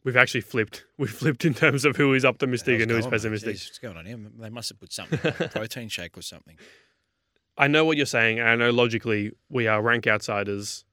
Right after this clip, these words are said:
Speaker 1: and we should be, like, three dollars sixty with the bookmakers or
Speaker 2: We
Speaker 1: whatever.
Speaker 2: are, I think. We're three, uh, three ten.
Speaker 1: And rightly so. Just, just something tells me
Speaker 2: <clears throat>
Speaker 1: that if we get our ducks in a row,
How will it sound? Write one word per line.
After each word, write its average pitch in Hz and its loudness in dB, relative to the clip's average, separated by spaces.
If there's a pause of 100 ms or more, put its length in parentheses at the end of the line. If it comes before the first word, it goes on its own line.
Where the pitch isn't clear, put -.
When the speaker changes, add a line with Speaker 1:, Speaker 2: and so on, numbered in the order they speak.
(120)
Speaker 1:
and - -8
we 113 0
should 120 -2
be, 113 -2
like, 104 -2 (540)
three 117 -2
dollars 101 0 (560)
sixty - -10
with 101 -10
the 110 -10
bookmakers 104 -10
or 104 -6
Speaker 2:
We 104 -6
Speaker 1:
whatever. 147 2
Speaker 2:
are, 113 -4
I 98 -8
think. 123 -10
We're 120 -12
three, 117 -10
uh, 104 -10
three 117 -10
ten. 143 -10
Speaker 1:
And 135 0
rightly 123 2
so. 104 -8 (280)
Just, 139 -2 (1080)
just - -16
something 151 -2
tells 131 2
me 110 -6
Speaker 2:
<clears throat> 240 -14
Speaker 1:
that 131 -4
if 117 -2
we 131 2 (160)
get 123 0 (300)
our 107 0 (840)
ducks 123 -4
in 131 -4
a 117 -2
row, 107 -4